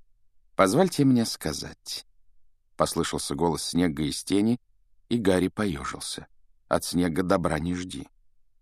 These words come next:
«Поттер и его друзья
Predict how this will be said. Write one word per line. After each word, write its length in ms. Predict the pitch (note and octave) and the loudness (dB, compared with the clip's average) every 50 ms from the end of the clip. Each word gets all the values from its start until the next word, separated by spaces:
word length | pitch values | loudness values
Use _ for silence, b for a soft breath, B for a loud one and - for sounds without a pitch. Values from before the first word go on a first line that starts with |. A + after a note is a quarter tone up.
| _ _ _ _ _ _ _ _ _ _ _ _ _ | _ _ _ _ _ _ _ _ _ _ _ _ _
«Поттер 480 | - - A2+ A2+ A2+ _ - - D3+ D3+ - | 8 10 10 10 8 _ 4 4 4 4 4
и 80 | - A#2 | 4 4
его 340 | A#2 A2 G#2 G2+ G2+ G#2 G2 | 4 6 6 6 8 6 6
друзья 680 | F2+ F#2 F2+ F2+ E2+ D#2 D#2 D#2+ D#2+ D#2 E2+ G2+ | 6 6 4 4 4 4 4 4 4 6 4 4